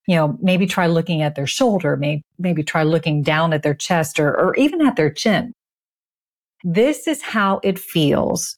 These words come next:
whenever you are not looking at the camera when you are virtual.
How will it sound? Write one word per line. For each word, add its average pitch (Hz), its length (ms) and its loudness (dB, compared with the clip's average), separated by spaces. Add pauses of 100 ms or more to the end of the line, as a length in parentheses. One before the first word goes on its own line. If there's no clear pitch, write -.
(140)
whenever 165 520 4
you 170 520 2
are 156 560 2
not 170 520 0
looking 175 480 2
at 170 240 -2
the 170 80 0
camera 175 800 0 (500)
when 170 200 2
you 165 160 4
are 160 180 4
virtual. 143 760 0